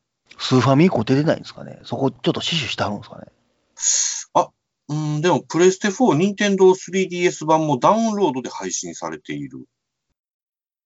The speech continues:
Speaker 1: どういうやつなんやろ。
Speaker 2: <laughs> でも、あれ、あれっぽいわ。あのー、スーファミ版やな。
Speaker 1: あー。なるほどな。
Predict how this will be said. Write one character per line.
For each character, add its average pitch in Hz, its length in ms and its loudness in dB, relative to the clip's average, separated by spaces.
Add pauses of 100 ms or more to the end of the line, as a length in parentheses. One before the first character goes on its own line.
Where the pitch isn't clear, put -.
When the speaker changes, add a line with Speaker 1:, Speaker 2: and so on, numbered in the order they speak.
(640)
Speaker 1:
ど 107 140 -6
う 113 60 -4
い 117 80 0
う - 20 0
や 107 120 -2
つ - 120 -18
な - 100 -16
ん - 20 -20
や - 120 -20
ろ。 - 100 -20 (840)
Speaker 2:
<laughs> - 0 -
で 160 80 6
も、 131 240 0
あ 165 80 -6
れ、 190 140 0
あ 180 100 2
れ 220 80 0
っ - 100 -8
ぽ 120 120 -2
い 92 60 0
わ。 71 280 -8
あ 87 120 -8
の 80 140 -10
ー、 71 480 -10 (960)
ス - 180 -6
ー 120 60 2
フ 117 100 -2
ァ 131 40 0
ミ 139 140 0
版 156 200 4
や 160 120 -4
な。 - 160 -18 (140)
Speaker 1:
あ 143 540 -8 (880)
ー。 - 40 -14
な 117 80 -8
る 120 80 -10
ほ 113 200 -8
ど 113 40 -8
な。 117 500 -12